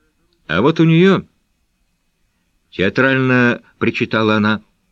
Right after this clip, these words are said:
когда она пару раз пыталась их завести, цветы нежели больше двух недель. Алисия каждый раз повторяла, хотя не была уверена, что старуха ее слушает,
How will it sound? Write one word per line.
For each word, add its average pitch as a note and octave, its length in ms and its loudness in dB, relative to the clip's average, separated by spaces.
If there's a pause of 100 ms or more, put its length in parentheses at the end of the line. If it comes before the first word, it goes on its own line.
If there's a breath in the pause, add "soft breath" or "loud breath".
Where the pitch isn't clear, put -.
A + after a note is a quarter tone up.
(680 loud breath)
когда A#2 360 -2
она C#3 180 0
пару C3+ 260 0
раз B2+ 340 -2
пыталась A2+ 540 -2
их - 280 -6 (240 loud breath)
завести, A#2 600 -4 (480 loud breath)
цветы G3+ 640 0 (720 soft breath)
нежели E3 800 2
больше C3 480 -2
двух F#2+ 260 -4
недель. D#2 380 -8 (1800)
Алисия B2+ 600 0
каждый A#2+ 380 -2
раз A#2 260 -2
повторяла, G2+ 640 -2 (400 loud breath)
хотя E2 360 -4
не G2+ 120 0
была G#2 220 2
уверена, G#2 460 0
что F2 380 -4
старуха F2+ 480 -4
ее F2+ 160 0
слушает, G2 500 -8